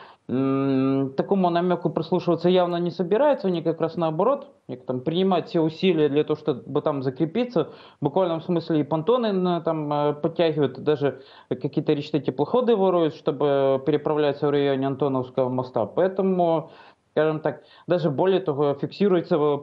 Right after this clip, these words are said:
переброска подкреплений на это направление. Поэтому,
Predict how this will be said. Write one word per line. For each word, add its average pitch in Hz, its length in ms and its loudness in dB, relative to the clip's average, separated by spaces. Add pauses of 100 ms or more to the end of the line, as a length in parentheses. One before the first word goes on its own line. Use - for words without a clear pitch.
(120)
переброска 185 500 0
подкреплений 202 640 -2
на 180 180 0
это 170 160 -2
направление. 151 640 -2
Поэтому, 180 580 -2